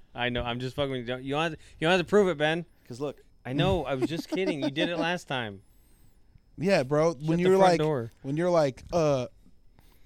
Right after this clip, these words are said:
Speaker 3: <laughs> Cyberpunk twenty seventy-seven and Guardians of the Galaxy don't work in four K mode,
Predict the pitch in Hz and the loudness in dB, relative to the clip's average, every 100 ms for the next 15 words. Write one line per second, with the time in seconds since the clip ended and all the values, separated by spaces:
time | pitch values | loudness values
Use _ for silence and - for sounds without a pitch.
0 | - 135 - - - - - - 196 214 | -16 -12 -12 -6 -6 -6 -12 0 0 0
1 | 185 190 170 202 180 185 175 156 156 175 | 0 -2 0 -2 -2 -4 -4 -4 -2 0
2 | 151 131 - - - - - 147 131 127 | 0 -6 -12 -20 -20 -20 -6 -2 -2 -2
3 | 156 170 143 127 120 151 135 - 110 131 | 0 0 0 -2 0 0 0 -4 -6 -4
4 | 131 78 90 92 101 151 135 - - 127 | -4 -6 -14 -8 4 4 4 -6 -12 -10
5 | 113 98 90 - _ _ _ - - 147 | -8 -10 -14 -18 _ _ _ -20 -20 -6
6 | 156 120 92 131 123 110 98 95 87 | 0 0 -2 -8 -6 -6 -6 -10 -12